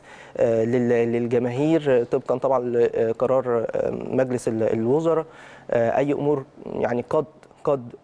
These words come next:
آه، تؤتي بالسلب بخصوص، آه، فيروس كورونا، وإن هي لا قدر الله تف-، يعني تخلي المرض ده متفشي في مصر، هيتم تجنبها. لكن في نفس الحال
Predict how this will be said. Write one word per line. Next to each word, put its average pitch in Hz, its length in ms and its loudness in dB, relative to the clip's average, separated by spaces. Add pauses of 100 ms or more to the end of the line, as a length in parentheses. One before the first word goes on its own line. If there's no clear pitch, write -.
(100)
آه، 117 140 4
تؤتي - 380 -4
بالسلب 120 680 -2
بخصوص، - 720 -6
آه، 117 180 4
فيروس 127 320 0
كورونا، 147 360 0
وإن 139 200 -2
هي 117 140 2
لا 123 60 0
قدر 120 360 -2
الله 123 300 2 (500)
تف-، 151 280 -4
يعني 113 200 0
تخلي 139 240 0
المرض 127 320 0
ده 135 100 2
متفشي 127 800 -4
في - 120 -4
مصر، 151 280 -4 (340)
هيتم 131 360 0
تجنبها. 117 560 -2
لكن 123 280 0
في 127 120 -10
نفس 147 220 -4
الحال 175 400 -2